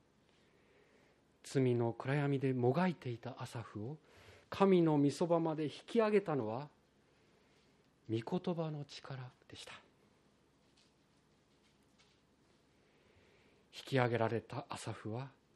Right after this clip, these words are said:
神にしか見えない永遠の視点で物事を見るように導かれました。その時、アサフはこう悟ったのです。神から遠く離れている者は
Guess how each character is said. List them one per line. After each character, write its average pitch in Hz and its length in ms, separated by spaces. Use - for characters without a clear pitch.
神 269 360
に 202 160
し - 160
か 135 160
見 135 160
え 135 100
な 127 180
い 131 120
永 240 300
遠 233 280
の 208 140
視 - 200
点 165 300
で 170 140
物 156 260
事 147 220
を 135 60
見 131 140
る 131 100
よ 131 120
う 127 40
に 147 220
導 95 320
か - 120
れ 85 80
ま 82 100
し - 100
た。 - 80
そ - 120
の 151 80
時、 147 240
ア 151 60
サ 147 160
フ 135 120
は 139 100
こ - 240
う 156 40
悟 - 280
っ 160 60
た 131 80
の 107 140
で 95 120
す。 - 240
神 113 280
か 110 140
ら 104 100
遠 156 260
く 156 180
離 143 300
れ 139 120
て - 180
い 131 80
る 131 100
者 131 340
は 147 280